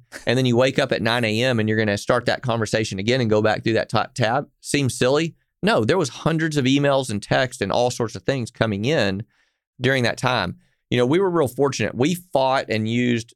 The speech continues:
I, I wouldn't call it a loophole, but we used every advantage we could to not have to close our doors. We only had one dealership shut down for one day at the very beginning of covid. And it was in a county, in a city that we,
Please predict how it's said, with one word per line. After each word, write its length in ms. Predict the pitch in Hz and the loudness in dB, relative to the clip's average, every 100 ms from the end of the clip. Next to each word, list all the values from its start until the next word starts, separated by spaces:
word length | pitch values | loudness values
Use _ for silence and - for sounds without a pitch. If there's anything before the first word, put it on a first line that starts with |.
| - | -4
I, 60 | |
I 140 | 127 135 | -2 0
wouldn't 220 | 170 110 | -2 -2
call 140 | 131 | 0
it 80 | 123 | 0
a 40 | 95 | 0
loophole, 480 | 107 147 104 107 | 0 0 2 2
but 140 | 104 95 | 2 0
we 120 | 127 | 0
used 320 | 143 139 113 - | 0 0 0 0
every 300 | 131 143 123 | 0 2 0
advantage 420 | 107 120 120 113 | 2 2 0 -2
we 180 | 98 - - | -6 -8 -16
could 540 | - 165 151 98 98 - _ _ - | -2 2 4 2 -2 -8 _ _ -6
to 180 | 127 113 | -2 -2
not 380 | 110 117 131 131 | 0 0 0 -2
have 200 | 110 - | -4 -4
to 80 | 95 | -6
close 320 | - 110 107 | -2 0 0
our 120 | 95 | -2
doors. 360 | 104 110 90 - | 0 0 -2 0
We 140 | 135 | 2
only 200 | 165 160 | 2 2
had 200 | 139 107 | 2 0
one 420 | 104 113 143 160 | -2 0 0 0
dealership 520 | 139 123 110 - 104 | 0 0 0 0 -2
shut 280 | - - 113 | -2 -2 -2
down 260 | 110 104 101 | 0 -2 -2
for 120 | 90 | -6
one 380 | 95 110 120 113 | -2 0 0 2
day 340 | 104 95 90 _ - | 2 2 -2 _ -6
at 140 | 104 | -4
the 60 | - | -2
very 240 | 104 110 | 0 0
beginning 320 | 107 107 104 95 | 0 -2 -2 -4
of 80 | |
covid. 420 | 87 110 110 92 - _ _ _ | -2 0 0 -2 -6 _ _ _
And 200 | 113 110 | -2 0
it 80 | 107 | 0
was 160 | 113 117 | 0 0
in 100 | 120 | 0
a 60 | |
county, 640 | - 143 131 127 123 123 | -2 -2 0 0 -2 -2
in 120 | 110 104 | -2 -4
a 60 | |
city 380 | - 131 123 123 | -2 0 0 2
that 260 | 110 101 - | 2 2 0
we, 220 | 110 | -4